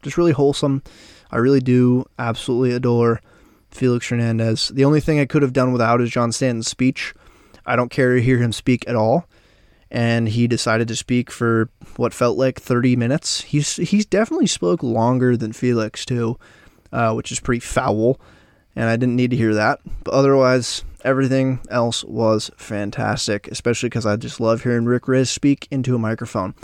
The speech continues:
So any chance I get to listen to that, absolutely will.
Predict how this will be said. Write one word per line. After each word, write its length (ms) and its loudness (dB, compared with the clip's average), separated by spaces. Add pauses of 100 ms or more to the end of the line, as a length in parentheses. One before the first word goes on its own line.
(340)
So 200 -2
any 400 2 (580)
chance 320 -2
I 80 0
get 180 -2
to 80 -8
listen 240 -2
to 60 -4
that, 300 -2 (220)
absolutely 460 -2
will. 240 0